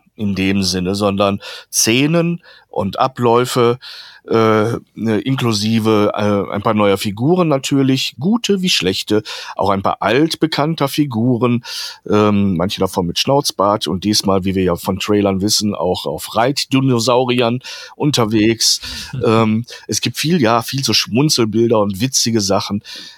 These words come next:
Speaker 1: Ähm, der Knalleffekt wie beim ersten Mal ist aber auch hier nicht reproduzierbar. Das haben wir schon bei vielen Überraschungshits gehabt. Das erste war ja auch ein reines Crowdfunding-Produkt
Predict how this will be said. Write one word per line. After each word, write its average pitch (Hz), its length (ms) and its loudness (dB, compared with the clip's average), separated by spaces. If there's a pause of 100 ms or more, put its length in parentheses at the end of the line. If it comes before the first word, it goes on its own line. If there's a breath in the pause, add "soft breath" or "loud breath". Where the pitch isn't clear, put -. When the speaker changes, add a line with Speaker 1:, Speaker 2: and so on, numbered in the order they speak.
(180 loud breath)
Speaker 1:
Ähm, 117 500 2 (880)
der 117 140 2
Knalleffekt 147 920 -2
wie 123 80 0
beim 110 180 -2
ersten 127 500 0
Mal 120 380 2
ist - 340 -6
aber 113 240 0
auch 123 200 0
hier 123 460 0
nicht 104 520 -2
reproduzierbar. 117 920 0 (360 loud breath)
Das - 120 -4
haben 143 100 0
wir 135 80 2
schon 127 200 2
bei 95 100 4
vielen 202 340 2
Überraschungshits 156 920 0
gehabt. 180 420 0 (360 loud breath)
Das - 120 -2
erste 127 360 0
war 123 120 2
ja 131 160 2
auch 120 220 0
ein 113 120 0
reines 110 300 0
Crowdfunding-Produkt 160 1200 -2